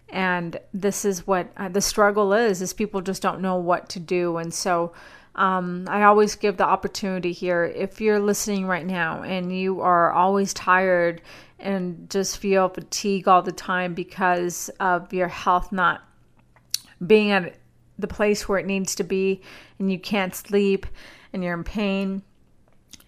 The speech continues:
and yet maybe it's you that you have no pain,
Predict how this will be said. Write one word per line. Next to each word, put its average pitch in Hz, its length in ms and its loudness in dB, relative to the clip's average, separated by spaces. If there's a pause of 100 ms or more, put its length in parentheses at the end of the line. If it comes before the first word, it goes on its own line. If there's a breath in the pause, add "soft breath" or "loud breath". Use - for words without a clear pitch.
(140)
and 233 260 2 (280)
yet 247 220 4
maybe 247 280 2
it's - 260 -2
you 247 160 2
that 226 300 2 (100)
you 226 140 -2
have 226 260 8
no 226 220 0
pain, 196 500 -10